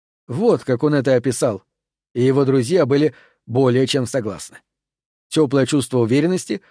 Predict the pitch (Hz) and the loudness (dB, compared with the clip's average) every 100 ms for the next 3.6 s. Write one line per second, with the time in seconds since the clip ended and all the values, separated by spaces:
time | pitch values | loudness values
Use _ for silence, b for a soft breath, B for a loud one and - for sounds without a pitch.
0 | b b - 147 151 143 196 180 180 170 | b b -4 0 0 0 0 2 2 2
1 | 170 165 135 151 165 185 - 160 165 180 | 0 0 0 0 0 0 2 2 2 0
2 | 143 170 165 120 92 - _ _ _ _ | -2 0 0 0 -4 -14 _ _ _ _
3 | 269 247 147 - - 95 | 0 0 0 0 0 -2